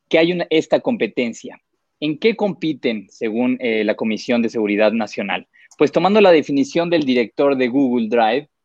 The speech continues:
de Andrew Muir, eh, la competencia se juega al menos en seis canchas: el talento humano, el hardware,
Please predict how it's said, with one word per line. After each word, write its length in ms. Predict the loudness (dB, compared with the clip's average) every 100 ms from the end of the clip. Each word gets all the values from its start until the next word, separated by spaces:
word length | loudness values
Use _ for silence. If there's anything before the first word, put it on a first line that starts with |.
| _ _
de 120 | -4
Andrew 300 | -2 0 -2
Muir, 380 | 0 0 -2 -4 _ _ _ _ _ -2
eh, 240 | 2 2
la 140 | 2 0
competencia 520 | 0 0 -2 -2 -2
se 120 | -2
juega 300 | 0 2 2
al 80 | 2
menos 340 | -2 -4 -6
en 140 | -8 -6
seis 260 | -6 -6
canchas: 580 | -6 -8 -8 -18 -20 _ _ _
el 180 | -4 -2
talento 380 | 0 0 -2 -2
humano, 480 | -2 -2 -2 -6 -12 _ _
el 140 | -8 -4
hardware, 480 | 0 2 2 0